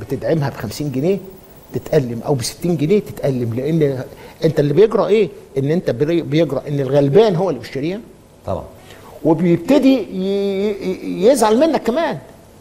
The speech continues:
Speaker 1: وانت عملت اللي عليك، فلازم الدايره تتقفل. وده اللي لازم في المرحله الانتقاليه، ان رئيس الوزراء او اي وزير او اي مسؤول ما يشتغلش بالطريقه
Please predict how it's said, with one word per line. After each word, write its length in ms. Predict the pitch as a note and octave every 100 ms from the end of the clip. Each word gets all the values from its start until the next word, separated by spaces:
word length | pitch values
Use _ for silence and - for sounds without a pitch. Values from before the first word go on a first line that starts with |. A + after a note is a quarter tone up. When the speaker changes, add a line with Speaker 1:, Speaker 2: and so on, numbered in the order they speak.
| - - - - -
Speaker 1:
وانت 260 | F3+ C4+ C4+
عملت 320 | A#3+ D4 C4
اللي 120 | A#3+
عليك، 340 | G3 A#3+ B3+ -
فلازم 440 | C3+ E3+ G#3 D3
الدايره 300 | A2 C#3+ G#2+
تتقفل. 460 | - - - - - - - - - -
وده 220 | B2 A#2+
اللي 180 | F3+ E3
لازم 340 | A#2+ D3 C#3 D3+ C3+ - -
في 60 | -
المرحله 460 | G#2+ G#2+ - G3+
الانتقاليه، 600 | C#3+ G#2+ - B2+ E3+ G3 F3 - - - -
ان 120 | C#3
رئيس 340 | C3 - G#3 D3
الوزراء 400 | C3+ C#3 B2 A2
او 120 | -
اي 220 | G3+ F3+ C3+
وزير 460 | B2 A2+ C3 G2+
او 160 | G#2+ -
اي 160 | F#3
مسؤول 380 | D#3+ C3+ - G#3+ - - - - C#3
ما 100 | D3+
يشتغلش 800 | D#3+ - D#3 F3+ A#3 - - - -
بالطريقه 640 | A#2+ B2+ C#3+ F3 A3+ G3+